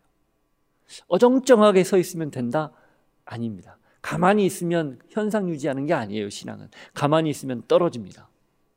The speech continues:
계속해서 하나님 편에, 예수님 편에 서기를 몸부림쳐야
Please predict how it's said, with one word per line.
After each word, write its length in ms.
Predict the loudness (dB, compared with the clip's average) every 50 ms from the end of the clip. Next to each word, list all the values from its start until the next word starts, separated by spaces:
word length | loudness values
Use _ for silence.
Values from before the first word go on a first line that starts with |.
| _ _ _ _ _ _ _ _ _ 4
계속해서 800 | 4 4 4 2 0 0 0 2 4 4 4 4 2 -2 -8 -20 -20 _ _ _
하나님 460 | _ 0 2 4 6 6 4 4 0 0
편에, 460 | 0 0 2 2 2 0 0 -2 0
예수님 480 | 0 0 0 0 -2 -2 -2 -2 -4
편에 240 | -4 -2 -2 0 -2
서기를 420 | -2 -2 -4 -4 -4 -2 -2 -2 -2
몸부림쳐야 1080 | -2 0 2 2 4 4 4 6 6 4 4 2 -2 -2 0 2 4 2 2 0 -4